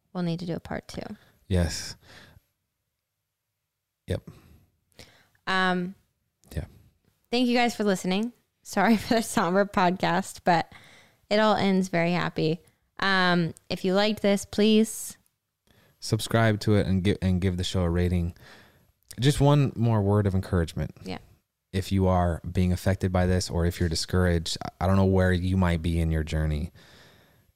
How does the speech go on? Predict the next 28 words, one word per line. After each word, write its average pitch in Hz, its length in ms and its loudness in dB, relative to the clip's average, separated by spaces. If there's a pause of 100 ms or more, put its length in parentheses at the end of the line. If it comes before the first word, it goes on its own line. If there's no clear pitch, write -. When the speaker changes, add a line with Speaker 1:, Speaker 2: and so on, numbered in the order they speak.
(120)
Speaker 2:
but 90 360 0 (1300)
I 92 100 -2
would 95 120 0
say 113 360 2 (520)
God 92 280 0
does 95 180 2
have 95 200 2
a 85 60 0
plan, 82 720 -2
and, 202 100 -6
Speaker 1:
Yes. 87 200 2
Speaker 2:
like, 82 460 -4 (520)
there 101 320 2
can 110 420 0
be 104 220 0
beauty 95 360 0
found 80 640 -4 (760)
if - 240 -2
you 82 100 -2
look 76 300 -4
for 55 300 -6
it. - 180 -14 (880)
So 90 640 2 (680)
don't 95 220 0
get - 180 -2
too - 140 0
discouraged. 80 800 -2
Speaker 1:
Mm-hmm. 202 240 -6